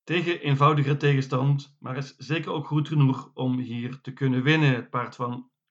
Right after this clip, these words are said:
Robert Bari. Nummer zeven, Bugatti Miles, heeft niet gelopen sinds november. Paardje van Daniel Redeen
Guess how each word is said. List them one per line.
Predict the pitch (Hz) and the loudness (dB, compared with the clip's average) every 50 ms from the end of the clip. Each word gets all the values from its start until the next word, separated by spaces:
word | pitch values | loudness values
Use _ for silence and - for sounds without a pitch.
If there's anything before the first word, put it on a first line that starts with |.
| _ _ | _ _
Robert | 113 117 120 123 104 127 123 - - _ _ | -12 -10 -8 -8 -10 -12 -14 -16 -20 _ _
Bari. | - 117 98 - 127 131 131 135 139 139 139 143 139 131 120 104 - _ _ _ _ _ _ _ _ _ _ _ _ _ _ _ _ _ | -20 -18 -12 -8 -4 0 2 4 4 4 6 6 4 4 2 0 -6 _ _ _ _ _ _ _ _ _ _ _ _ _ _ _ _ _
Nummer | - 127 143 170 175 160 | -2 0 2 2 2 2
zeven, | 139 107 139 156 160 175 175 196 175 156 | 0 2 2 4 4 4 2 0 0 0
Bugatti | 151 139 - 160 170 170 185 185 | -2 0 2 0 0 0 -2 -2
Miles, | 160 151 139 135 139 160 190 202 190 165 143 139 | 2 4 6 6 6 6 6 4 4 2 0 0
heeft | 139 123 123 | -2 -4 -4
niet | 160 185 - | -4 -4 -4
gelopen | - 156 147 151 151 147 175 151 | -2 0 2 2 2 2 -2 -6
sinds | - - 151 147 139 135 - - _ | -4 -2 0 0 0 0 -4 -10 _
november. | 135 127 127 147 175 190 156 156 147 139 135 135 165 196 226 - - _ _ _ _ _ _ _ _ | -2 0 2 2 4 4 4 4 6 6 6 6 4 4 2 0 -6 _ _ _ _ _ _ _ _
Paardje | - 135 131 135 143 | -4 -4 -4 -4 -2
van | 139 147 147 | 0 2 4
Daniel | 143 147 147 147 151 151 147 | 6 6 6 6 4 4 4
Redeen | 147 147 139 143 143 143 151 175 190 - | 4 4 6 6 6 6 6 4 2 -2